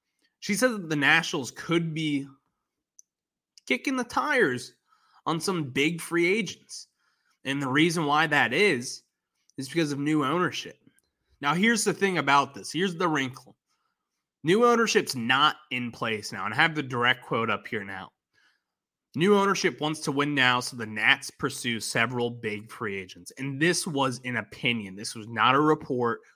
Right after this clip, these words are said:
This is not her going on the record saying that they will do this. It's just a bold prediction.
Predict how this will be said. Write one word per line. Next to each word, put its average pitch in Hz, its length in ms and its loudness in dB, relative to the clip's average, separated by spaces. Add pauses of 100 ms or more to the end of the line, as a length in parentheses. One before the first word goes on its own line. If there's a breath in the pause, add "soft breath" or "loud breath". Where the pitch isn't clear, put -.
(280 soft breath)
This 117 180 -8
is 110 140 -10
not 117 320 0
her 139 280 0
going 113 360 -6
on 113 200 -2
the 127 100 -2
record 117 380 -2
saying 110 280 -2
that 95 160 -18
they 110 160 -6
will 123 400 -4
do 147 280 2
this. 101 360 -8 (380 soft breath)
It's 135 200 0
just 127 420 2
a 123 60 -4
bold 117 360 -6
prediction. - 560 -6